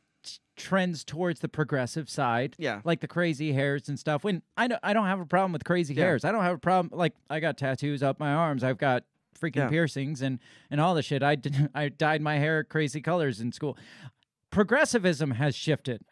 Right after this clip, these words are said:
Speaker 2: Yeah.
Speaker 1: <clears throat> Because progressivism used to be like, "Fuck the man, fuck the government," you know, um, like, uh, what's their name? Rage Against the Machine. That,
Speaker 2: Oh, yeah.
Speaker 1: like,
Speaker 2: Right.
Speaker 1: Fuck
Speaker 2: Yeah.
Speaker 1: the system type,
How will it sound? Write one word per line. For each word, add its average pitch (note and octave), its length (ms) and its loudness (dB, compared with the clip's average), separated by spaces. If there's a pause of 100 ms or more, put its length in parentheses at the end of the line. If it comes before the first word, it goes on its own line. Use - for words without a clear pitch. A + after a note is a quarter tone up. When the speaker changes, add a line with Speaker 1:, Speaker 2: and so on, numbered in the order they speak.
(100)
Speaker 2:
Yeah. C3+ 280 -2
Speaker 1:
<clears throat> - 80 -20
Because G3 460 2 (100)
progressivism D#3 840 -4
used F3+ 260 -6
to E3 60 -12
be C#3+ 140 -6
like, B2 320 -4 (340)
"Fuck A#3+ 220 2
the F3 60 -4
man, A2+ 320 -2 (520)
fuck G#3+ 220 -2
the E3+ 80 -6
government," A#2 460 -2 (240)
you D3+ 120 -4
know, D3+ 400 0
um, C3 400 0 (600)
like, C#3 320 2
uh, B2 380 4 (1300)
what's D#3+ 180 -4
their C3+ 80 -2
name? A2+ 160 -2
Rage F3 240 0
Against F3+ 240 -2
the F3 60 -6
Machine. E3 320 -4
That, D#3+ 140 2
Speaker 2:
Oh, F3+ 40 4
yeah. D#3+ 200 -2 (380)
Speaker 1:
like, E3 160 2
Speaker 2:
Right. B2+ 140 -2 (180)
Speaker 1:
Fuck F#3 200 0
Speaker 2:
Yeah. C3 80 -4
Speaker 1:
the A#2 40 -2
system D#3 380 0
type, C#3 320 2